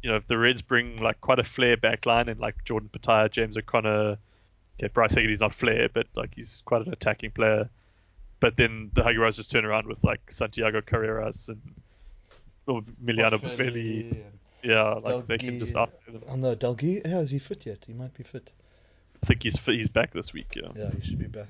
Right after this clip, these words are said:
Speaker 2: this week as well. Yeah,
Speaker 1: Yeah.
Speaker 2: no, it's deep. And it should be fun. And, yeah, with De La Fuente and I think Orlando's still out, so they're most probably gonna carry on playing.
Speaker 1: Maroney.
Speaker 2: Maroney
Speaker 1: Probably
Speaker 2: at thirteen, yeah.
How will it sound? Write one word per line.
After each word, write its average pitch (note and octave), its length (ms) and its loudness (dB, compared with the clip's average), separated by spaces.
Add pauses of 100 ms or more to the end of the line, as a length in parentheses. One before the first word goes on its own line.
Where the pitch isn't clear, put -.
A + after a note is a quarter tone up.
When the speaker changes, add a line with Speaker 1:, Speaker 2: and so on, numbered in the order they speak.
Speaker 2:
this - 180 -18
week G#2+ 160 -18 (120)
as G#2 100 -18
well. G#2 140 -16 (680)
Yeah, G2+ 260 -12
Speaker 1:
Yeah. - 60 -18
Speaker 2:
no, A2+ 160 -10
it's - 140 -16
deep. - 300 -10 (480)
And B2+ 160 -8
it - 20 -10
should C3 140 -8
be B2+ 80 -4
fun. A2 300 -6 (100)
And, A2+ 240 -8
yeah, G#2+ 180 -4 (220)
with G#2 160 -12
De A2 100 -8
La G#2+ 120 -8
Fuente A#2 760 -4
and G#2 300 -10 (880)
I G2+ 60 -10
think A#2 160 -4
Orlando's A#2 600 0
still A2 240 -4
out, A2 300 0
so - 140 -12
they're G#2 100 -8
most G#2 160 -12
probably G#2+ 220 -8
gonna G#2 200 -8
carry G#2+ 220 -8
on G#2 120 -6
playing. G#2+ 260 6
Speaker 1:
Maroney. A2 300 -12 (400)
Speaker 2:
Maroney G#2+ 320 -2
Speaker 1:
Probably G#2+ 180 -4
Speaker 2:
at - 80 -12
thirteen, G2 460 -6
yeah. G2 140 -12